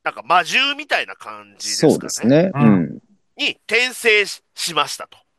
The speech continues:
Speaker 2: うん。
Speaker 3: うん。
Speaker 1: ただ、そのベヒーモスも幼体、赤ちゃんなので、
Speaker 2: はい。
Speaker 3: うん。
Speaker 1: まあ、見た目は本当に子猫
Speaker 3: うん。
Speaker 2: うん。
Speaker 1: の見た目。
Speaker 2: はい。
Speaker 1: で、えー、まあ、Sランクなんで、えっと、まあ、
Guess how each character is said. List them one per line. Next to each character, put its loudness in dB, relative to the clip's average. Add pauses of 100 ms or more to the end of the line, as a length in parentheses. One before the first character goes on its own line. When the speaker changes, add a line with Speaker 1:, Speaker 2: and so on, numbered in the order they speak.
(160)
Speaker 2:
う 6
ん。 8
Speaker 3:
う 8
ん。 0 (260)
Speaker 1:
た 4
だ、 6
そ -12
の 0
ベ 0
ヒ 0
ー -2
モ -6
ス -16
も -6
幼 4
体、 2 (220)
赤 0
ち -4
ゃ 4
ん -8 (200)
な -10
の -18
で、 -2 (340)
Speaker 2:
は 6
い。 4
Speaker 3:
う 0
ん。 -4
Speaker 1:
ま -4
あ、 -6
見 -8
た 4
目 0
は 4
本 -10
当 -4
に -12
子 -6
猫 -4 (580)
Speaker 3:
う 4
ん。 8
Speaker 2:
う 8
ん。 2 (920)
Speaker 1:
の -8
見 -14
た 2
目。 -2 (540)
Speaker 2:
は 0
い。 6
Speaker 1:
で、 -2
え 2 (120)
ー、 -18
ま 4
あ、 2 (520)
S -10
ラ 2
ン -14
ク -12
な -10
ん -20
で、 -8 (100)
え -8
っ -14
と、 -18
ま 0
あ、 -8